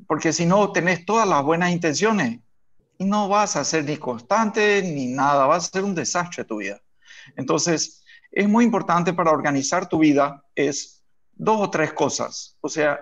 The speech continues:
la primerita es, como digo, tener una buena, ordenada relación de pareja. Significa dejar esa vida loca, eh,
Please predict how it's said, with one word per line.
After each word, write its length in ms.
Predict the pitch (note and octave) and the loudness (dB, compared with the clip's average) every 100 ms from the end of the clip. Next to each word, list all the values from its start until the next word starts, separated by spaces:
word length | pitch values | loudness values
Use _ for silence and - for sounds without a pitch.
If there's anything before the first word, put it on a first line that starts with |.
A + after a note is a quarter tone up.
| - | -2
la 260 | D3+ E3 E3 | 0 0 0
primerita 760 | E3+ E3+ F3 A#3+ B3 F#3 F#3 - _ _ _ | 0 2 2 2 2 0 -2 -14 _ _ _
es, 120 | D#3 | -6
como 240 | D#3 F3 D#3+ | -2 0 2
digo, 320 | D#3 D#3+ F3+ | 4 4 2
tener 380 | F#3+ D3+ F3 G3 E3+ | 0 0 0 0 -2
una 200 | F3 D#3+ | 0 0
buena, 600 | C#3+ F3 F#3+ A3 A3+ - | 2 2 2 0 -2 -6
ordenada 960 | - C#3 D3 C#3+ D3+ D#3 F3 A#3 C#4 _ _ | -4 -2 0 0 2 2 2 0 -4 _ _
relación 880 | - C#3+ C#3+ C3+ - D#3+ D#3+ G3 F#3+ - | -8 -4 0 -2 -2 -2 0 0 -4 -8
de 200 | C3+ C3+ | -6 -4
pareja. 720 | B2 B2 D3 D#3 A3 A#3 - _ _ _ _ - | 0 2 2 0 -4 -6 -18 _ _ _ _ -6
Significa 840 | C#3 C#3 C#3 E3 E3+ D#3+ - - _ - | -2 -2 0 0 0 -2 -2 -14 _ -4
dejar 400 | C3+ B2 F3+ G3 | -2 0 0 2
esa 260 | G3 - D3+ | 0 0 0
vida 720 | D#3 E3 E3+ D#3+ D3 A2+ - _ - | 2 4 4 4 4 2 -8 _ -12
loca, 580 | B2 C#3 E3 A3+ A#3+ A#3 - - _ _ - | -2 2 2 2 -2 -6 -20 -20 _ _ -2
eh, 240 | C#3 C#3 | 2 2